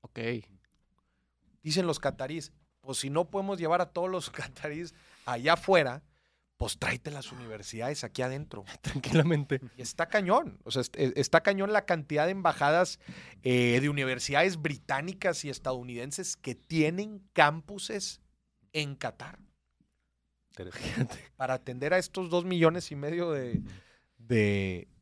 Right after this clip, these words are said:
Speaker 2: de personas. Pero ese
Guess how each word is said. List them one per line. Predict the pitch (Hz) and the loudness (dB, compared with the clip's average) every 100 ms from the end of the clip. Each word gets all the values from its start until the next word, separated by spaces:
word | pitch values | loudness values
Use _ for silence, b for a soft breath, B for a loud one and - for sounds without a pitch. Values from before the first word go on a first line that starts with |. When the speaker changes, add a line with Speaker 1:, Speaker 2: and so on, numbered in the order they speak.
| _ _ _ | _ _ _
Speaker 2:
de | - 123 | -6 -4
personas. | 127 104 143 202 - - _ 117 _ 104 B B B - | -2 0 2 0 -2 -14 _ -20 _ -20 B B B -2
Pero | 294 | 2
ese | 320 | 2